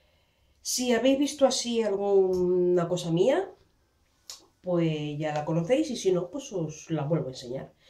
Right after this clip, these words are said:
Es la manteca de camomila de The Body Shop. Es un desmaquillante que me encanta, no,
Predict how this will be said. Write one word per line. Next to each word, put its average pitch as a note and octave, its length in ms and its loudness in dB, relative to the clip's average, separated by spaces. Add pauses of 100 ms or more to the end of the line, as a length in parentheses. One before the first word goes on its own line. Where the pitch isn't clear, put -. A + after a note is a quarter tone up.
(400)
Es B3 240 2
la D4 420 2
manteca G3+ 1040 -2
de A3+ 480 -2
camomila G3+ 800 -2
de A3+ 420 2 (100)
The F3 120 6
Body E3+ 220 2
Shop. - 320 -10 (2250)
Es C4 200 4
un C4 80 4
desmaquillante B3+ 1080 2 (180)
que G3 840 2
me F3 280 2
encanta, A#3 600 0
no, E3 260 -2